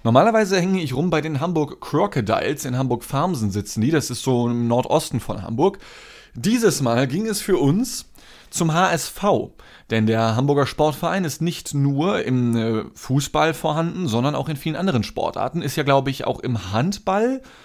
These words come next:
wenn ich mich jetzt nicht vertue, relativ erfolg-, also ist ja, glaub ich, auch im Handball in der ersten Liga, der H S V. Und so gibt es halt auch eben einen Eishockeyverein des H S Vs. Nur sind sie da nicht ganz so erfolgreich, um zu sagen, sie sind in der vierten Liga.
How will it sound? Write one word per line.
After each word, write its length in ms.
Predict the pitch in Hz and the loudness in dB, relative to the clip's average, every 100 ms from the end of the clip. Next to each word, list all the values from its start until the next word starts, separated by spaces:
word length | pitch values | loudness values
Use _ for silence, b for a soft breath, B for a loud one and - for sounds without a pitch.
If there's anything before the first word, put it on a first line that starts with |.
| B B - | B B -2
wenn 120 | 151 | 0
ich 100 | 175 | 2
mich 120 | 175 | 0
jetzt 140 | 165 | -2
nicht 140 | 175 - | -4 -2
vertue, 380 | 139 - 165 135 | -4 2 2 2
relativ 320 | 147 160 143 | -2 -2 -4
erfolg-, 320 | - 120 135 | -2 -2 0
also 140 | 120 | 0
ist 100 | - | 0
ja, 80 | 160 | 2
glaub 180 | 151 147 | 4 4
ich, 80 | 139 | 2
auch 140 | 143 | 0
im 100 | 143 | 0
Handball 240 | 156 139 110 | 0 0 2
in 80 | |
der 80 | 110 | 2
ersten 260 | 101 110 113 | 0 -2 -2
Liga, 200 | 110 165 | 0 0
der 160 | 156 | 0
H 120 | 127 131 | 0 -2
S 120 | - | -2
V. 320 | 135 180 214 B B B B | 0 0 -2 B B B B
Und 140 | - 143 | -2 2
so 80 | |
gibt 160 | 185 196 | 2 0
es 80 | 180 | -4
halt 100 | 165 | -2
auch 80 | 156 | -2
eben 180 | 151 | 0
einen 140 | 139 131 | 0 0
Eishockeyverein 720 | 160 175 135 123 - 104 104 | -2 0 -2 -2 -4 -4 -4
des 160 | - | -6
H 100 | 95 | -4
S 120 | 101 - | -4 -4
Vs. 500 | - 127 214 - - B B B B B B 147 | 2 2 2 -4 -16 B B B B B B 2
Nur 60 | |
sind 180 | 147 185 | 4 4
sie 120 | 180 | 2
da 160 | 156 170 | 0 2
nicht 260 | 165 120 | 0 0
ganz 300 | 117 160 202 | 4 4 4
so 80 | 170 | 2
erfolgreich, 840 | 123 101 127 120 117 147 156 135 | 2 2 4 4 2 0 0 -2
um 380 | - 147 165 170 | -2 -2 0 -2
zu 240 | 139 156 131 | -4 -4 -2
sagen, 640 | 117 123 143 151 151 151 | 2 2 2 0 -2 -2
sie 400 | 107 117 135 143 | -4 -6 -6 -6
sind 340 | 101 110 123 | -2 -2 -2
in 100 | 117 | 0
der 140 | 117 117 | 0 0
vierten 380 | - 123 123 110 | 0 0 2 0
Liga. 380 | 110 - - | 2 0 -2